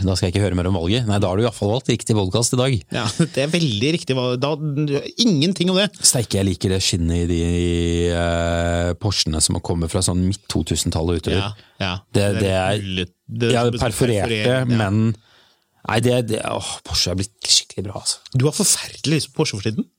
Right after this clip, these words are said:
Speaker 1: Jeg har veldig lyst
Speaker 2: Her
Speaker 1: på
Speaker 2: må du
Speaker 1: Porsche for
Speaker 2: gjøre
Speaker 1: tiden.
Speaker 2: noe. Du må gjøre et eller annet.
Speaker 1: Ja.
Speaker 2: Sånn at vi andre kan lære.
Speaker 1: Ja.
Speaker 2: Sånn at vi kan forstå hvordan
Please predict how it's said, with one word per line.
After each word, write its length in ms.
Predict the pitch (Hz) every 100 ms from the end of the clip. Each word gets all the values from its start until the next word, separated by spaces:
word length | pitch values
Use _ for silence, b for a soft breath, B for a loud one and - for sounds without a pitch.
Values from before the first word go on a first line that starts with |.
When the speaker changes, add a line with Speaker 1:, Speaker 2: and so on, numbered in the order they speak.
| -
Speaker 1:
Jeg 160 | - 131
har 80 | -
veldig 240 | 131 107 127
lyst 140 | 127
Speaker 2:
Her 20 |
Speaker 1:
på 60 | 139
Speaker 2:
må 20 |
du 80 | 160
Speaker 1:
Porsche 140 | -
for 80 | 170
Speaker 2:
gjøre 160 | 139 101
Speaker 1:
tiden. 100 | 123
Speaker 2:
noe. 640 | - - - - - 180 104
Du 80 | 175
må 80 |
gjøre 240 | 202 185 147
et 20 | 165
eller 80 |
annet. 180 | 202 - - 101
Speaker 1:
Ja. 160 | 113 - B B -
Speaker 2:
Sånn 160 | - 185
at 80 | 214
vi 80 |
andre 180 | 214 156 170
kan 100 | 196
lære. 460 | 202 208 123 170 - B B B B B B B B -
Speaker 1:
Ja. 80 | 113
Speaker 2:
Sånn 140 | 165 156
at 60 |
vi 20 |
kan 140 | 175 180
forstå 380 | - - - 143 165
hvordan 240 | 147 147